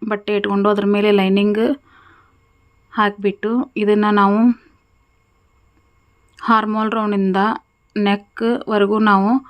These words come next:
ಇದನ್ನು ಔಟ್‌ಲೈನ್ ಒಂದು ಕಾಲು ಇಂಚು ಬಿಟ್ಬಿಟ್ಟು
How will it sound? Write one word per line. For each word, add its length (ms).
ಇದನ್ನು 340
ಔಟ್‌ಲೈನ್ 460
ಒಂದು 260
ಕಾಲು 240
ಇಂಚು 280
ಬಿಟ್ಬಿಟ್ಟು 600